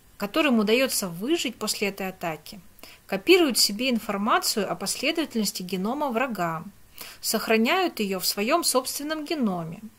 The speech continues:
А когда враг атакует вновь, бактерии быстренько синтезируют по сохранённой матрице специальную Р Н К и ещё экспрессируют специальный белок. Этот белок, нуклеаза,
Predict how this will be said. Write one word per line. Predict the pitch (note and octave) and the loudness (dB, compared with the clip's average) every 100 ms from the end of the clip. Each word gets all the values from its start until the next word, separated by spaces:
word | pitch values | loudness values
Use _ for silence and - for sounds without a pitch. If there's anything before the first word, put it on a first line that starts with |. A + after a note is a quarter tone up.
| - - - - - - | -20 -20 -20 -18 -14 -8
А | |
когда | G3 C4 C#4+ F4+ | -2 2 4 6
враг | A3+ G3+ G3 - | 6 4 2 -2
атакует | A3 - F4+ E4+ - | -6 0 2 2 0
вновь, | G3 F#3 E3+ - - _ - - | -4 -4 -6 -10 -20 _ -20 -4
бактерии | A3 G#3+ G4+ G4 C#4 | -2 2 4 6 6
быстренько | A3+ E4+ - B3 A3 | 6 4 4 -2 -2
синтезируют | G3+ A3+ A3 B3+ D4 C4 G3+ - | -2 -2 -2 -4 -2 0 0 -2
по | |
сохранённой | G#3 G#3 A#3 A#3 A#3 G3+ F#3 | -6 -4 -2 0 0 0 -2
матрице | G3+ E4+ F4 D4+ B3+ | 0 -2 -2 -4 -4
специальную | - F#3+ - G#3+ C#4+ D#4 D#4 | -4 -4 -4 -2 -2 -2 -4
Р | D4+ | -4
Н | C#4+ | -8
К | - E3 D#3+ - - - - | -8 -8 -8 -12 -20 -20 -8
и | G#3+ | -2
ещё | G#3+ G3 - F4 | 0 0 2 2
экспрессируют | E4+ - G3+ - D4 E4 A#3 | 0 -4 -2 0 0 0 -2
специальный | - - G#3+ G3+ C4 D4 | -4 -4 -2 0 -2 -6
белок. | C4 B3+ E3+ - - - - - - - | -4 -4 -4 -8 -12 -20 -20 -18 -16 -2
Этот | C#4 G#4 D4+ | 2 2 2
белок, | C4 A#3+ F#3+ F3 - - | 0 0 0 -2 -6 -6
нуклеаза, | C#4+ - C#4 F#3 E3+ E3 F#3 | -6 0 2 2 0 -4 -8